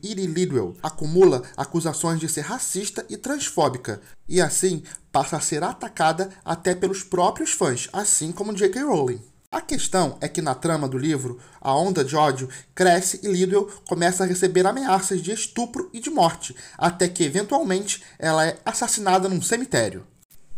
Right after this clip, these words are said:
Em entrevista ao talk show de Graham Norton, Rowling afirmou que a história de seu livro não é inspirada em sua trajetória pessoal. Ela diz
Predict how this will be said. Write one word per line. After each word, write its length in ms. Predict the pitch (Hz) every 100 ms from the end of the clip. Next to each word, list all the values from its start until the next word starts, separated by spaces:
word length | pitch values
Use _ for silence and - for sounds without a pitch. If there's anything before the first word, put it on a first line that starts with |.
| -
Em 140 | 190
entrevista 680 | 226 175 135 165 165 123 - -
ao 180 | - 135
talk 260 | 135 139 -
show 160 | 143
de 100 | 139
Graham 400 | 131 139 151 143
Norton, 460 | 131 139 147 123 107 - -
Rowling 360 | 135 147 151 131
afirmou 580 | 127 135 143 147 156 180
que 80 | 175
a 60 |
história 360 | 147 - 147 143
de 80 | 131
seu 200 | - 220
livro 340 | 143 180 190 208 - - -
não 320 | 147 175 240
é 20 | 220
inspirada 600 | 220 214 175 131 151 190
em 40 |
sua 220 | 190 190
trajetória 640 | 185 - 175 175 180 151 160
pessoal. 500 | 185 185 285 - - _ _ _ _
Ela 200 | 165 160
diz 420 | 143 135 156 139